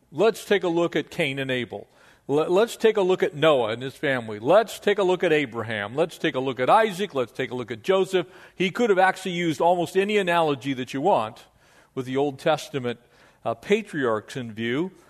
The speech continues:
For he says to Moses, "I will have mercy on whomever I will have mercy."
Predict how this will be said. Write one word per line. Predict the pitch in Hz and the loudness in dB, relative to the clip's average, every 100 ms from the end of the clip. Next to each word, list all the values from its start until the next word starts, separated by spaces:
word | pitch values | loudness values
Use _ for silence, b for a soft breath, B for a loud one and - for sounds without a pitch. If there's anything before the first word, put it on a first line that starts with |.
| b b _ | b b _
For | 220 240 | 0 0
he | 214 | -2
says | - 285 359 - | -2 2 2 2
to | 262 | 2
Moses, | 190 247 269 180 202 226 | 4 4 4 0 -4 -2
"I | 269 | 0
will | 339 285 | 0 4
have | 247 165 | 2 2
mercy | 208 339 - 165 165 | 2 2 0 -4 0
on | 185 208 | 0 0
whomever | 196 285 170 143 170 226 | 0 0 2 2 4 2
I | 123 165 | 2 0
will | 233 254 | 2 2
have | 269 302 | 2 2
mercy." | 381 370 - 123 - | -2 -2 -4 -12 -14